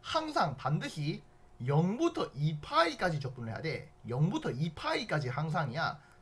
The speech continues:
그래놓고 라지 F에다가 코사인 세타, 그럼 사인 세타의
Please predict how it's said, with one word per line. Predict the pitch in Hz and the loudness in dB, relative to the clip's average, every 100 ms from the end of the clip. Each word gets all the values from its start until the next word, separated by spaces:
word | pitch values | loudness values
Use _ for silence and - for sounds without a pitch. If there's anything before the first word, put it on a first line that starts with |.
| - | -10
그래놓고 | 190 240 160 120 113 | -6 -4 -2 -2 2
라지 | 220 294 302 302 | 4 4 2 0
F에다가 | 269 - 196 180 139 95 110 - - - - - | -2 -2 -6 -4 -4 -4 -6 -8 -20 -20 -20 -4
코사인 | 156 196 226 - 247 262 277 285 294 294 | -2 -2 -4 0 4 6 4 2 -4 -10
세타, | 240 220 220 - 131 104 156 - - - - - - | -8 -8 -6 0 2 2 0 -6 -20 -20 -20 -20 -10
그럼 | 131 120 | -8 -6
사인 | - - 185 202 208 220 277 311 302 | -6 2 4 6 4 2 -2 -6 -8
세타의 | - 247 247 262 269 320 339 | -2 -2 0 2 2 2 -2